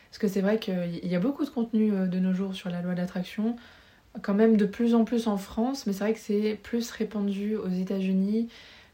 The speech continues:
c'est plus répandu dans les pays anglophones en fait, et c'est vrai que moi je regarde beaucoup de contenu, euh,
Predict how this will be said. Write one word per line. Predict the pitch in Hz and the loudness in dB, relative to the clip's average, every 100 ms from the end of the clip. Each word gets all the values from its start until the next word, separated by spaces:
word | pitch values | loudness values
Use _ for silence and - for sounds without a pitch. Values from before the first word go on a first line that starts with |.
| - | -20
c'est | - 190 | -6 -4
plus | 208 220 | -2 -4
répandu | 214 208 202 220 | -4 -2 0 0
dans | 208 | 0
les | 190 | -2
pays | 202 196 | -4 -2
anglophones | 190 185 180 - 202 | 0 0 -2 -4 -2
en | 185 | -2
fait, | 180 190 196 - | -4 -6 -6 -8
et | - 180 | -8 -6
c'est | - | -4
vrai | 185 | -6
que | 190 | -2
moi | 185 | -2
je | 185 | -2
regarde | 180 175 175 | -2 -2 -4
beaucoup | 185 226 | -2 -2
de | 196 | -2
contenu, | 185 185 185 196 190 | -2 -4 -2 -2 -2
euh, | 180 | -2